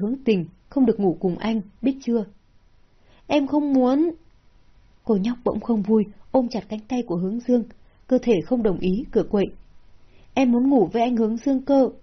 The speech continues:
em muốn ngủ với anh." "Được rồi, được rồi,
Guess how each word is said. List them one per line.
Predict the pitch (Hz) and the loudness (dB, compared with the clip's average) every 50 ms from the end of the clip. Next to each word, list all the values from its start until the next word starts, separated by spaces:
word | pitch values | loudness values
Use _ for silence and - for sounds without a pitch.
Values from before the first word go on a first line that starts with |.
| - - - | -18 -8 -2
em | 254 269 240 233 | 0 0 2 0
muốn | 233 240 262 | 0 0 0
ngủ | 285 262 202 180 - | 2 2 2 2 2
với | 226 240 | 0 0
anh." | 254 269 262 233 - - - - _ - - _ - _ _ _ - - _ - | 2 2 0 0 -2 -8 -18 -20 _ -20 -20 _ -20 _ _ _ -20 -20 _ -2
"Được | 196 202 196 - | 0 0 0 2
rồi, | - 214 202 196 170 170 | 0 2 2 2 2 0
được | 185 185 180 | -2 -2 0
rồi, | - 208 202 185 175 | 2 2 2 2 0